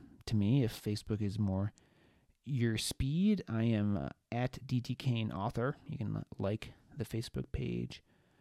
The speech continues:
uh, over there. Um, so let's see. This week's quest, and like I said at the beginning, get your quest answers in by next, next week,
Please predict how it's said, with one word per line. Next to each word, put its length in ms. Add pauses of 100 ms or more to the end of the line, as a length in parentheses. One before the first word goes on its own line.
(280)
uh, 260 (140)
over 240
there. 360 (1700)
Um, 680 (540)
so 160
let's 100
see. 260
This 320
week's 400 (300)
quest, 640 (160)
and 100
like 140
I 20
said 160
at 60
the 80
beginning, 520
get 200
your 100
quest 380
answers 420
in 180
by 140
next, 400 (500)
next 280
week, 300